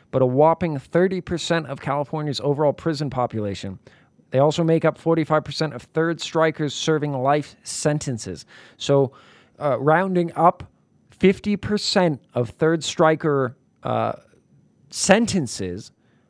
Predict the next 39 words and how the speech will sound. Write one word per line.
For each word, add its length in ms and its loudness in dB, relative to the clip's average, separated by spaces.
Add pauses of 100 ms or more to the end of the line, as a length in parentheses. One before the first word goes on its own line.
(580)
are 600 2 (340)
African 320 4
American. 480 0 (400)
And 120 4
who's 220 4
to 80 0
blame 280 2
for 80 0
that? 240 2 (300)
Apparently 440 2
Trump. 340 2 (380)
Apparently 360 2
Trump 280 0
is. 160 -10 (460)
This 140 2
anti-African 720 2
law 420 4
was 140 0
supported 500 0
by 140 2
Kamala. 500 -4 (120)
It 100 -2
left 240 0
many 180 0
black 260 0
families 380 -2
devastated 640 0
as 120 -4
husbands 420 -2
were 80 -4
separated 520 -2
from 160 -4
wives 320 -2
and 120 -6
fathers 320 0
separated 480 -4
from 160 -8
their 80 -6
children. 480 -8